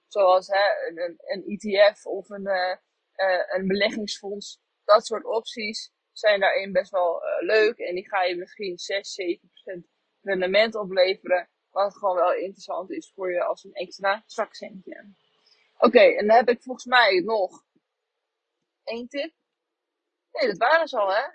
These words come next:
Kijk, op drie, zes... Ja, dit waren zeven tips. Dan ga ik nu nog even heel snel brainstormen. Heb ik nog <laughs> extra tips voor je? En dan ga ik natuurlijk afsluiten.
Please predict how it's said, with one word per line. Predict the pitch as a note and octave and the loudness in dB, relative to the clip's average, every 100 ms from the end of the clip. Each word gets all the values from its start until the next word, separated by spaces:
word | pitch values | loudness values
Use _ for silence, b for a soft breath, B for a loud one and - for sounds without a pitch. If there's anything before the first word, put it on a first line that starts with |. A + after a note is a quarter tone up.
| _ | _
Kijk, | - G3+ | -10 -10
op | A3+ | -10
drie, | G3 A3+ | -12 -12
zes... | B3 A3+ - - _ _ - | -12 -12 -14 -20 _ _ -4
Ja, | C#4 | 0
dit | D#4+ | 0
waren | C4 F3+ F#3 | 2 2 2
zeven | A3+ G3+ G#3+ | 2 0 0
tips. | - F#3 E3+ - _ _ _ | -6 -8 -8 -14 _ _ _
Dan | G3+ G3+ | -4 -4
ga | B3 | -4
ik | A3+ | -6
nu | C4+ | -6
nog | C4 | -4
even | A3+ A3 | -4 -4
heel | C4+ C#4 | -8 -4
snel | B3+ G3+ | -2 0
brainstormen. | G#3+ A3+ - A#3 G3+ F3 | 0 -2 -2 -4 -4 -6
Heb | - B3 D#4 | 0 2 2
ik | C#4+ | 0
nog | A#3 - - | -2 -4 -8
<laughs> | A#3 | -10
extra | - - A3 | -8 -8 -6
tips | - C4+ - | -4 -6 -4
voor | D#4 A3+ | -4 -4
je? | - b b b | -4 b b b
En | G3+ | -2
dan | G#3+ A3 | -2 -2
ga | - | 0
ik | G#3+ | 0
natuurlijk | G3 B3 E3+ - | 0 -10 -12 0
afsluiten. | - A3 - D#3 D3 F3 F#3+ A3 - | 2 2 -2 -2 -2 -2 -2 -2 -4